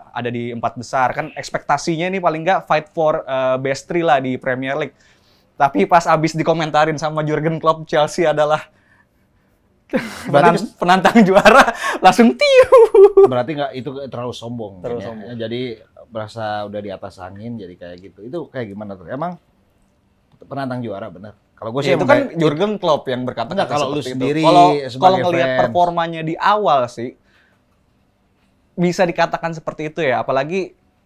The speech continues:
Speaker 1: eh, pembeliannya ya lum-, eh, lum-, walaupun banyak yang bilang nggak sukses,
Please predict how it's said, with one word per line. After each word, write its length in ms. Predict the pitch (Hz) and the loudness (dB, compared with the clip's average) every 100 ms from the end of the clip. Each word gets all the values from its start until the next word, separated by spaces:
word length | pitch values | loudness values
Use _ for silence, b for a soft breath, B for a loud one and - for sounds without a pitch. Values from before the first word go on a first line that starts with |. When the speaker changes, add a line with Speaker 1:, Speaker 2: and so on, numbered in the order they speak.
| _ | _
Speaker 1:
eh, 800 | 151 139 139 139 135 135 139 135 135 _ _ | -4 -2 -2 -4 -6 -6 -6 -8 -8 _ _
pembeliannya 600 | 151 143 139 135 139 196 | -10 -6 -4 -4 -4 -4
ya 100 | 165 | -2
lum-, 240 | 143 147 156 | -2 -4 -8
eh, 160 | 139 | -8
lum-, 260 | 151 160 156 _ _ _ _ _ | -6 -8 -10 _ _ _ _ _
walaupun 520 | 156 165 165 175 170 | -4 -2 -4 -6 -4
banyak 300 | 156 156 165 | -2 -2 -4
yang 200 | 180 170 165 170 165 160 160 | -6 -6 -8 -12 -12 -12 -10
bilang 360 | 160 160 160 160 | -8 -6 -6 -4
nggak 200 | 156 - | -6 -8
sukses, 560 | 156 - 214 - - | -12 -10 -10 -10 -16